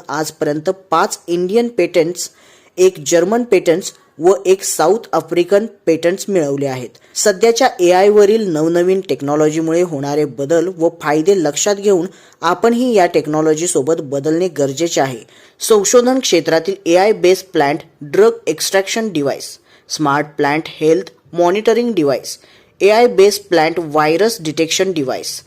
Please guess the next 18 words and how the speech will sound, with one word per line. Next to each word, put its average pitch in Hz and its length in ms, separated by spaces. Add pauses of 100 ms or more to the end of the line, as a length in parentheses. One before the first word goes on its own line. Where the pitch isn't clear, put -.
(300)
एआय 151 300
बेस्ड 156 360
प्लांट 156 340 (400)
ग्रोथ 202 240
डिटेक्शन 180 640
डिव्हाइस, 139 520 (320)
पोर्टेबल 220 600 (140)
इन्फेक्शन 202 640
डिसीज 190 480 (100)
डिटेक्शन 190 640
डिव्हाइस 143 440 (400)
व 185 200 (140)
एआय 190 320
सिस्टम 226 560
फॉर 165 200 (400)
synthesizing 208 840 (160)
actinomycetes, 160 1080 (200)
streptomyces 214 920